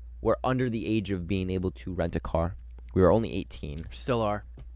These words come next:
Speaker 2: I am too.
Speaker 1: Yeah, I'm
Speaker 2: So
Speaker 1: under
Speaker 2: it's
Speaker 1: eight-,
Speaker 2: okay.
Speaker 1: yeah, I'm only twenty-one. You have to be twenty-five, which is
Speaker 2: It's
Speaker 1: so fucking
Speaker 2: fucking
Speaker 1: stupid.
Speaker 2: crazy, bro, right?
Speaker 1: So stupid.
Speaker 2: That shit's wild to me. I could buy a gun.
Speaker 1: Right.
Speaker 2: But I can't, I can't rent a car.
Speaker 1: Right.
Speaker 2: I could buy a house.
Speaker 1: Right.
Speaker 2: I could probably adopt a kid.
Speaker 1: Right.
Speaker 2: But I can't rent a car.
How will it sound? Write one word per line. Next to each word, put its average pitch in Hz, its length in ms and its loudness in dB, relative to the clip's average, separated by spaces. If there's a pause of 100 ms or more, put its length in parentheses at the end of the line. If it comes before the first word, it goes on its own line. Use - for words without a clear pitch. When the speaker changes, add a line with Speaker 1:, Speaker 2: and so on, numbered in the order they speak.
Speaker 2:
I 135 160 4
am 127 220 2
too. 110 260 0
Speaker 1:
Yeah, 98 260 8
I'm 107 80 6
Speaker 2:
So 104 60 8
Speaker 1:
under 127 140 8
Speaker 2:
it's 98 80 6
Speaker 1:
eight-, 143 80 8
Speaker 2:
okay. 101 140 6
Speaker 1:
yeah, 95 180 8
I'm 98 100 0
only 107 140 4
twenty-one. 98 420 4
You 90 60 2
have 87 100 0
to - 60 -8
be 90 80 -2
twenty-five, 78 520 -6
which - 140 -12
is - 60 -4
Speaker 2:
It's 127 140 -2
Speaker 1:
so - 60 -8
fucking 190 260 2 (100)
Speaker 2:
fucking 123 80 -6
Speaker 1:
stupid. - 240 -4
Speaker 2:
crazy, 131 400 2
bro, 95 220 -2
right? 107 300 -2
Speaker 1:
So 123 200 0
stupid. 82 500 -2
Speaker 2:
That 143 120 -2
shit's - 200 -8
wild 95 300 -2
to 92 40 -8
me. 90 140 -10
I 135 100 0
could 160 120 0
buy 147 160 6
a 101 80 0
gun. 98 340 -2 (540)
Speaker 1:
Right. 95 280 2 (240)
Speaker 2:
But 101 120 -2
I 95 80 -2
can't, 98 240 -6 (420)
I 104 80 -8
can't 98 160 -6
rent 92 160 -6
a - 20 -12
car. 87 300 -6 (120)
Speaker 1:
Right. 87 200 -2 (320)
Speaker 2:
I - 80 -8
could 120 80 -4
buy 113 120 4
a 98 60 2
house. 110 380 0 (180)
Speaker 1:
Right. 90 220 2 (200)
Speaker 2:
I - 60 -6
could 92 160 -6 (120)
probably 104 240 0
adopt 95 300 -2
a - 20 -10
kid. 104 280 -4 (220)
Speaker 1:
Right. 82 240 -2 (680)
Speaker 2:
But 92 100 -6
I - 20 -8
can't 90 140 -6
rent 87 140 -8
a 85 40 -10
car. 90 280 -6